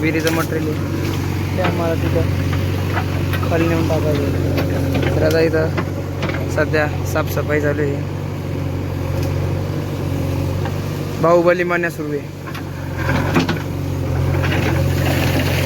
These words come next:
तर मित्रांनो, जर तुम्ही बघितलं, तिकडचा मुरुम आता आपण उकळून माती वर आणली. आता परत डब्बर भरणं चालू आहे,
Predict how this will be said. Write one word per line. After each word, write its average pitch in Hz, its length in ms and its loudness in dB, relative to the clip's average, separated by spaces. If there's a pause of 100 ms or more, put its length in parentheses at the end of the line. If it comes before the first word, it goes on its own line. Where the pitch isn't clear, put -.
(1300)
तर 180 100 2
मित्रांनो, 202 440 -2 (920)
जर 196 200 0
तुम्ही 196 160 -2
बघितलं, 190 420 0 (120)
तिकडचा 185 300 0
मुरुम 185 280 -2
आता 180 220 0 (280)
आपण 175 220 -6 (440)
उकळून 165 280 -6
माती 160 420 -4
वर 170 120 2
आणली. 160 240 -2 (520)
आता 165 240 -2 (140)
परत 180 200 0 (580)
डब्बर 170 260 0
भरणं 170 320 -2
चालू 170 200 -2
आहे, 165 100 -4